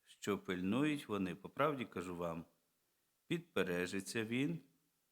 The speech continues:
і їх посадовить, і, підійшовши, буде їм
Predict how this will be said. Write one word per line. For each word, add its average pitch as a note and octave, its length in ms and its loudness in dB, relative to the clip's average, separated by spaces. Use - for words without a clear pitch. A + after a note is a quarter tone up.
і A#2 120 2
їх C#3+ 340 6
посадовить, G#2 840 0
і, D3 120 4
підійшовши, A#2+ 920 -2
буде F2+ 380 -6
їм G#2 460 -4